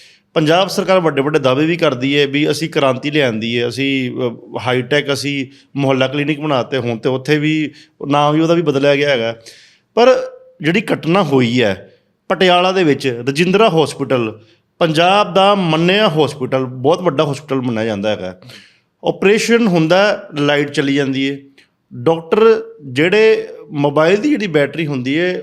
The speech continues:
ਉਹਦੀ ਜਿਹੜੀ ਲਾਈਟ ਹੁੰਦੀ ਹੈ, ਉਹਦੇ ਨਾਲ ਆਪਰੇਸ਼ਨ ਕਰਦੇ ਨੇ। ਕੀ ਇਹ ਪੰਜਾਬ ਵਾਸਤੇ,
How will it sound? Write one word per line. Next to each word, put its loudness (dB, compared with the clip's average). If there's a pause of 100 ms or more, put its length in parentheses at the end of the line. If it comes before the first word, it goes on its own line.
ਉਹਦੀ -8
ਜਿਹੜੀ -4
ਲਾਈਟ -2
ਹੁੰਦੀ -6
ਹੈ, -2
ਉਹਦੇ -4
ਨਾਲ -2
ਆਪਰੇਸ਼ਨ -6
ਕਰਦੇ -8
ਨੇ। -12 (400)
ਕੀ -2
ਇਹ 2 (640)
ਪੰਜਾਬ 2
ਵਾਸਤੇ, -2